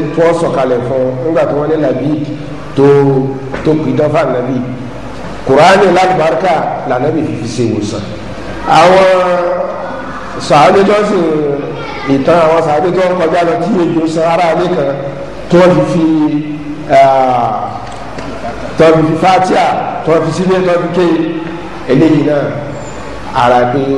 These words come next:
Kùránì lálùbáríkà ni. Ànábì sallallahu alaihi wasallam, ó, ó fún wa ní àwọn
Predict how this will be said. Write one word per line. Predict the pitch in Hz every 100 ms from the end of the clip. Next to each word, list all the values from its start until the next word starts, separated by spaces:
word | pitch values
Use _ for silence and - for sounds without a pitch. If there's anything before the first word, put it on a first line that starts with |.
| 135 131
Kùránì | 131 120 139 127
lálùbáríkà | 131 123 117 120 135
ni. | 107 - - - - - -
Ànábì | - 156 175
sallallahu | 151 127 127
alaihi | 151
wasallam, | 160 151 - - - - - - - 139
ó, | 160 135 135 123 -
ó | 185 180
fún | 185 180
wa | 170 165
ní | 175 185 190 185 185 - - - - - -
àwọn | - 135 135 139 151